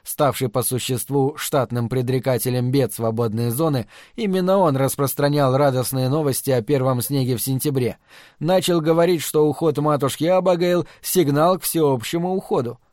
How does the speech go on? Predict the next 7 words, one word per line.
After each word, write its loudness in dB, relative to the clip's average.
В -20
конце 0
концов, -4
Болдер 4
расположен 2
чертовски 0
близко. -6